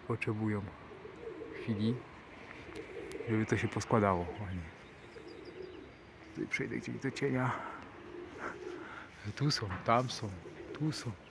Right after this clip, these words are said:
tam są, a już tam płyną fajnie, ładnie.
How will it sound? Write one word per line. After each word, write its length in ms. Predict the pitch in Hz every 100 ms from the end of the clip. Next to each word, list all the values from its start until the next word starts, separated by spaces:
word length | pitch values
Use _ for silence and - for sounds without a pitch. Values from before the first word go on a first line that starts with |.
| - - - - - - -
tam 140 | 131
są, 220 | 123 139 117
a 40 |
już 140 | 107
tam 160 | - 117
płyną 320 | - 135 123
fajnie, 340 | 110 113 107 104
ładnie. 260 | 101 107